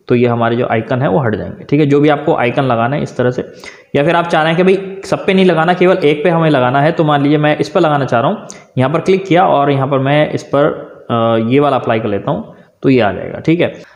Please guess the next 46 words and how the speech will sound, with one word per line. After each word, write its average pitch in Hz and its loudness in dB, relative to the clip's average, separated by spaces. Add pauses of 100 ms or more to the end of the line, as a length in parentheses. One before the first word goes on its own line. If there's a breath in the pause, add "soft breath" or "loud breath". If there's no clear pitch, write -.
(140 loud breath)
चलिए 156 2
हम 175 2
ये 156 4
नहीं 175 2
लगाना 170 2
चाह 165 0
रहे 170 2
हैं, 165 2
हम 156 -4
चाह 160 0
रहे 156 2
हैं 160 0
star 147 0
आ 139 0
जाए, 139 2
तो - -4
यहाँ 131 0
पर 135 -4
इस 127 -8
पर 127 0
हम 143 -2 (340 loud breath)
star 123 -2
apply 123 0
कर 123 0
सकते 127 -4
हैं। 156 0
दूसरे 135 4
वाले 143 2
पर 147 0
दूसरा 139 0
apply 143 0
कर 139 0
सकते 139 -6
हैं, 139 -2
जैसे 123 0
कि 131 0
मैं 127 0
इसको 127 0
वन 120 -2
यहाँ 117 -2
पर 120 -2
click 139 -2
कर 143 2
देता 143 0
हूँ, 131 -2
वन, 160 -2